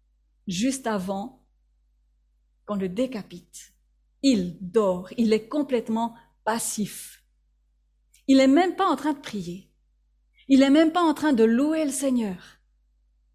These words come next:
Peut-être qu'il s'est dit, « Mais si je loue le Seigneur, il y a, il y a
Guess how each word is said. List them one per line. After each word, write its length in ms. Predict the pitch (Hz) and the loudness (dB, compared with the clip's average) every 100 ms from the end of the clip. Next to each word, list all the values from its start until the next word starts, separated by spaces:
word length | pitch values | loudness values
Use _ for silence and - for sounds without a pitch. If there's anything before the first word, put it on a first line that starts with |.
| _ _ _ _ _ - | _ _ _ _ _ 0
Peut-être 300 | 254 330 330 | 0 2 -2
qu'il 100 | 269 | -2
s'est 140 | 269 | 0
dit, « 120 | 240 294 | 0 0
Mais 100 | 240 | 0
si 200 | - 269 | 2 0
je 220 | 240 254 | 0 0
loue 60 | |
le 60 | 294 | 0
Seigneur, 480 | - 269 262 277 277 | 0 -2 0 0 0
il 60 | 220 | 0
y 20 | |
a, 80 | 240 - 370 - - - | 0 -2 -16 -12 -8 4
il 40 | |
y 20 | |
a 100 | 311 | 4